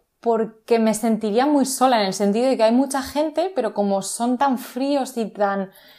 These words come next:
educados que a veces es como, "Dios, no quiero que seas educado, quiero que me des un abrazo o quiero poder llegar y contarte algo y darte así una palmada en la espalda", y creo que para eso los japoneses no, no podría tener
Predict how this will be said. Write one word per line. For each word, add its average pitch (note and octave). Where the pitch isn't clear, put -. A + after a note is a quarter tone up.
educados G#3+
que A3+
a A3
veces G#3
es F3+
como, E3
"Dios, G#3+
no G3
quiero A3+
que G3+
seas G3+
educado, G#3
quiero G#3
que A3+
me A3
des A3
un A3+
abrazo A3
o A3+
quiero A3
poder A3+
llegar A3
y G#3+
contarte G3
algo A3+
y A3+
darte G#3
así A3
una A3
palmada G#3
en G3+
la F#3+
espalda", A3+
y F#3+
creo G3
que G3+
para F#3
eso F#3
los F#3+
japoneses F3+
no, D#3+
no F3
podría E3
tener E3